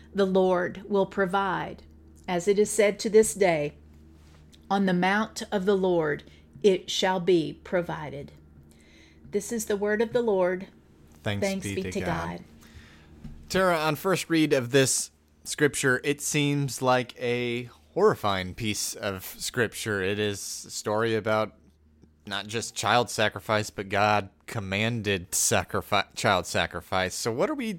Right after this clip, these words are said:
Speaker 2: to make of the story in that regard?
Speaker 1: First of all, I want to say that, um, I have heard this story read before from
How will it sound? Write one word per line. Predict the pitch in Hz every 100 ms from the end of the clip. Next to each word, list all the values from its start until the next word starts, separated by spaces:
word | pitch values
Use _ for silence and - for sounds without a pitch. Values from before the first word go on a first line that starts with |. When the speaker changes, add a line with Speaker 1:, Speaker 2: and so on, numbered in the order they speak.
| -
Speaker 2:
to | 131
make | 107 127 156 - -
of | 107
the | 98
story | - - 107 101
in | 98
that | 101 101
regard? | 95 90 101 101 65 - - - - - - - - -
Speaker 1:
First | 311 -
of | 277
all, | 247
I | 220
want | 214 220
to |
say | 214 220 202
that, | 190 185 -
um, | 202 180 175
I | 208
have | 190
heard | - 220 214 202
this | 196
story | - 202 190 185
read | 175 175 180
before | 208 220 214 220 240 - -
from | - - 233 202 196 190 185